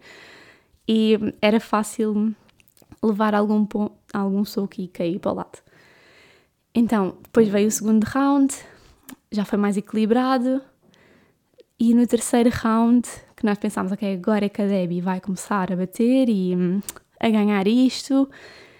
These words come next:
e a mostrar a garra dela", e a outra já estava cansadíssima. E o streaming para. Malta, o streaming é que não foi abaixo.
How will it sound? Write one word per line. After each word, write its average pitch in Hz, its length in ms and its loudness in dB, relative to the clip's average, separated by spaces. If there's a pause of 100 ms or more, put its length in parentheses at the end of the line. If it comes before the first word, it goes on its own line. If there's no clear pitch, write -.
(300)
e 226 120 4
a 208 40 6
mostrar 214 400 0
a 208 80 2
garra 202 280 -2
dela", 214 320 2
e 220 80 4
a 208 60 2
outra 202 260 0
já 196 60 -2
estava 185 460 -6
cansadíssima. 233 1000 0 (1200)
E 233 640 2 (340)
o 233 60 2
streaming 190 600 0 (260)
para. 180 460 -6 (460)
Malta, 208 220 -4
o 202 40 -4
streaming 190 520 -2 (1120)
é 262 100 0
que - 120 -2
não 285 240 4
foi 302 220 0
abaixo. 226 500 -4